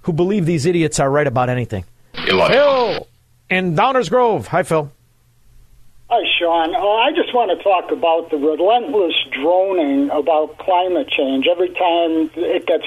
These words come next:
Speaker 3: ninety degrees out, they're screaming about climate change. Just a few points I want to make. Climate change is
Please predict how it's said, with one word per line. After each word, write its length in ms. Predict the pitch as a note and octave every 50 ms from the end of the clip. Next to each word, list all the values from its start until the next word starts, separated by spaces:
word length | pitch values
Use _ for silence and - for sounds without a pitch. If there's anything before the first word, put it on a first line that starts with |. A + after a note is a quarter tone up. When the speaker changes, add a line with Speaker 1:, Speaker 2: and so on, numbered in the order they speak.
| - -
Speaker 3:
ninety 380 | E3 F3 E3+ F3+ F#3 E3+ D#3+
degrees 500 | D#3 D#3 D3 - E3 E3+ F3 F3+ D#3+ C#3+
out, 280 | E3 D3+ D3+ D3 C#3+ -
they're 160 | D3+ C#3+ C#3 - -
screaming 340 | - F3+ F3 F3 E3+ E3+ D#3
about 320 | C#3+ C3 D3+ D3 C#3 C#3+
climate 440 | - - D#3+ D#3+ D#3+ D#3+ D#3+ D#3 D3+
change. 400 | - D3 C#3 C3+ C3+ C3 C3 - - - - - - - - - - - - - _ _ _ - -
Just 160 | C4 B3 C4+
a 80 | C4 - -
few 160 | A#3 G#3+ G#3+ G#3+ -
points 300 | G3+ G3+ F#3 F3+ - - F#3
I 60 | D3+
want 220 | C#3 D3 D3 C#3
to 40 | C#3
make. 260 | C#3+ C3+ B2 - - -
Climate 480 | - - A#3 A#3 B3 B3+ B3+ G#3 A3 -
change 320 | - G#3 G3+ G3+ G3 G3 - - - -
is 240 | G3+ G#3 A#3 G#3+